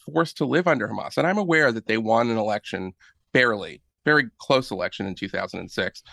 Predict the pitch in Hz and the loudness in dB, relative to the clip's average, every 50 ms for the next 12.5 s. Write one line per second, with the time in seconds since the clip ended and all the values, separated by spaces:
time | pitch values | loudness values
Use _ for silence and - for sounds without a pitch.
0 | - - - - _ - 120 113 110 117 110 110 113 113 - 113 - - 107 101 | -20 -20 -20 -10 _ 2 2 2 4 2 2 4 4 2 2 -2 -8 -4 -4 -4
1 | 101 - - 98 95 - - - 113 104 104 - - 113 110 107 101 95 - - | -4 -2 -4 -6 -6 -6 -4 0 2 2 2 2 0 -2 -2 -2 -4 -6 -4 0
2 | 139 160 190 180 123 98 90 92 - - - 196 208 180 127 127 147 165 190 190 | 2 4 4 4 2 0 -4 -10 -10 -6 -4 -2 -2 -2 -2 0 0 0 0 0
3 | - - - 151 143 - - 143 131 117 123 127 - - - 123 101 - - - | -4 -6 -4 -4 -4 -2 -2 -2 0 0 0 -2 -2 -4 -10 -10 -10 -8 -4 -2
4 | 185 165 101 - - - _ - - - _ _ - 113 120 127 131 123 117 117 | -2 -2 -2 -4 -10 -18 _ -20 -20 -20 _ _ 0 0 2 2 2 2 0 2
5 | 117 110 104 104 - 92 95 _ _ _ _ _ _ _ - - 131 117 98 95 | 2 0 0 -2 -6 -10 -10 _ _ _ _ _ _ _ -2 0 2 2 4 4
6 | 123 170 196 143 95 80 107 - - 95 101 - _ _ _ _ _ _ _ - | 4 4 4 4 2 0 -4 -2 0 0 0 0 _ _ _ _ _ _ _ -10
7 | - - - 160 165 170 160 139 123 117 - - 113 110 - 120 113 110 107 - | -10 -4 2 4 4 4 6 4 2 0 -2 -6 -8 -2 2 4 4 4 2 0
8 | _ _ _ _ _ _ _ _ _ - 123 139 160 175 175 - _ _ - 151 | _ _ _ _ _ _ _ _ _ 0 2 4 4 2 0 -4 _ _ -2 0
9 | 160 190 190 185 160 143 143 - - _ _ - 135 135 131 127 131 123 - 202 | 0 0 0 -2 -6 -10 -10 -10 -12 _ _ -14 -10 -6 -4 -2 -2 -2 0 -2
10 | 214 - 220 165 135 120 135 131 147 185 180 170 143 120 139 135 139 127 120 131 | 0 2 2 2 2 4 6 6 6 6 6 4 2 2 2 0 0 -2 -2 0
11 | 131 131 123 117 110 92 - 117 117 110 107 123 151 - - 127 117 110 104 - | 0 2 2 2 2 0 -2 -2 -2 0 0 0 0 0 -2 -2 -2 -2 -2 -4
12 | - - 165 196 170 120 127 - - - | -2 0 2 2 4 2 2 0 -6 -12